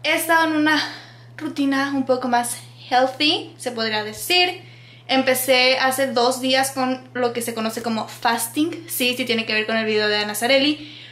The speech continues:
No es por eso. Llevo más de un año viendo, porque muevo mucho mis manos, pero bueno, llevo más de un año viendo a chavas que sigo en Inglaterra, Canadá, Estados Unidos haciendo esto que se llama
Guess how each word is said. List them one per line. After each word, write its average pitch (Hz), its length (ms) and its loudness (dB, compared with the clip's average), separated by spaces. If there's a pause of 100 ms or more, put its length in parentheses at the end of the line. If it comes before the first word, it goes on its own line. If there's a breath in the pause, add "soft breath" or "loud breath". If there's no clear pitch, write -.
(120 loud breath)
No 262 220 2
es 233 100 2
por 202 180 -6
eso. - 320 -8 (520 loud breath)
Llevo 320 240 4
más 359 260 4
de 349 60 -2
un 359 100 -2
año 208 320 -2 (300 loud breath)
viendo, 262 880 4
porque 247 240 -2
muevo 226 220 0
mucho 254 220 -4
mis 247 140 -2
manos, 208 180 -4
pero 220 140 -10
bueno, 202 140 -10
llevo 240 260 4
más 277 240 2
de 294 60 0
un 294 80 2
año 262 240 2
viendo 254 200 2
a 247 80 -6
chavas 214 600 0 (480 loud breath)
que 254 120 2
sigo 254 280 2
en 262 80 4
Inglaterra, 254 580 4
Canadá, 226 300 0
Estados 226 320 0
Unidos 226 180 -2
haciendo 220 320 0
esto 214 240 -4
que 220 80 -4
se 214 140 -6
llama 202 420 -4